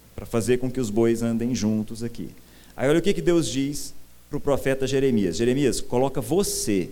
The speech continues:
uma canga." Aí Jeremias coloca uma canga. "Agora vai lá. Você vai levar uma mensagem pra o rei de Judá e todos os outros reis que estão nesse momento se reunindo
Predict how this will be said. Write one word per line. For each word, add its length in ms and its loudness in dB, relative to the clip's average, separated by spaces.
uma 160 -4
canga." 440 -6
Aí 80 -10
Jeremias 360 0
coloca 280 0
uma 80 -2
canga. 220 -6
"Agora 220 0
vai 200 0
lá. 280 -2
Você 100 -6
vai 100 2
levar 200 2
uma 100 2
mensagem 800 0
pra 320 -4
o 80 -12
rei 240 2
de 120 -4
Judá 460 0
e 80 -6
todos 320 4
os 140 0
outros 340 4
reis 220 2
que 80 -6
estão 200 -4
nesse 220 0
momento 380 -2
se 220 -10
reunindo 520 -2